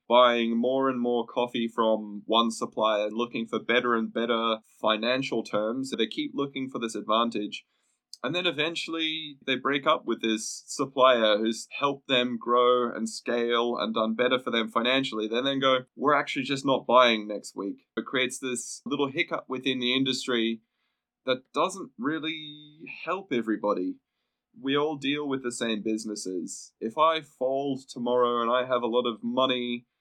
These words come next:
that I owe those vendors, those vendors,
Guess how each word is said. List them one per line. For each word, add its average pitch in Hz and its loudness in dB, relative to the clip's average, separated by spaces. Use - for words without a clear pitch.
that 120 4
I 117 6
owe 120 4
those 117 2
vendors, 107 -4
those 165 4
vendors, 151 -4